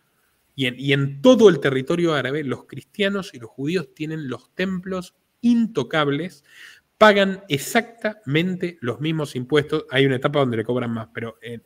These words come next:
eh, al final pagan los mismos impuestos y ocupan funciones increíbles.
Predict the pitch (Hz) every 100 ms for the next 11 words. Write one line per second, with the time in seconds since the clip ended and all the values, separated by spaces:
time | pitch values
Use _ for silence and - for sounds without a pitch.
0 | - 120 120 _ _ 120 117 139 165 175
1 | - 160 156 135 160 190 175 160 180 165
2 | 190 190 _ _ - - _ 139 139 -
3 | 214 139 - 127 127 - 359 240 - 117
4 | 113 131 311 370 233 120 117 -